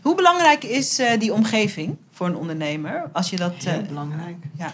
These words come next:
Speaker 2: Ja.
Speaker 1: Zou je, eh, stel je voor dat je nooit naar die ene business coach was toegestapt, die eerste. Zou het bedrijf, eh, s-, s-
Speaker 2: Dat had het er heel anders uitgezien.
Speaker 1: Ja?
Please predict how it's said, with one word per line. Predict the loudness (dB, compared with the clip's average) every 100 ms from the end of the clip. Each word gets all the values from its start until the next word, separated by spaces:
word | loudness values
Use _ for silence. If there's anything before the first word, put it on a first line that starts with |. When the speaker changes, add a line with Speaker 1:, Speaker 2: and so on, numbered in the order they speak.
| -10
Speaker 2:
Ja. | -10 2
Speaker 1:
Zou | 4 6
je, | 6 4 4 2 -2
eh, | -2
stel | 0 0
je | 0 0
voor | -2
dat | -4 -2
je |
nooit | 0 0 0
naar | -2
die | -2
ene | -2
business | -2 -4 -6
coach | -8 -12
was | -12 -14
toegestapt, | -14 -10 -8
die | -6 -4
eerste. | -4 -4 -6 -14 -18 -20 -20 -20 _
Zou | -4 2 4
het | 2
bedrijf, | 0 0 4 4 2 -4
eh, | -4 -2 -6 -12
s-, | -10 -12 -10
s- | -12 -8
Speaker 2:
Dat | -6 -4
had | -4 -2
het | 0 4
er | 6
heel | 6 6
anders | 4 0
uitgezien. | -2 -4 -6 -6 -8 -4
Speaker 1:
Ja? | -2